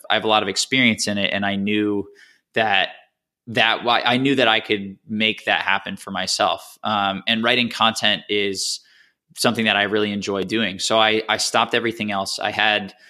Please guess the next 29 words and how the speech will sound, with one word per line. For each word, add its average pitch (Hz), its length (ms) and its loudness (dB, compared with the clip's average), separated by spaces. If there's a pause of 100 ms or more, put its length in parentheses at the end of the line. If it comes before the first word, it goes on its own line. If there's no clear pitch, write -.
(240)
I, 110 180 -2
I 110 100 2
had 117 100 4
a 110 40 2
following 110 380 2
of, 104 100 -2
like, 104 160 0
twenty 113 220 -2
thousand 104 320 0
people 104 220 -2
on 101 440 -2
Instagram. 98 540 -2
I 95 220 0 (320)
completely 110 360 2
stopped 98 300 2
posting 98 360 -4
there. 95 240 -12 (120)
Um, 101 580 0
I 104 240 4
had 104 440 2
a 98 40 -6
bunch 107 220 -2
of 107 60 -6
YouTube 110 360 -2
videos 98 260 0
that 95 80 -4
I 98 100 0
created. 98 440 -4
I 101 160 -6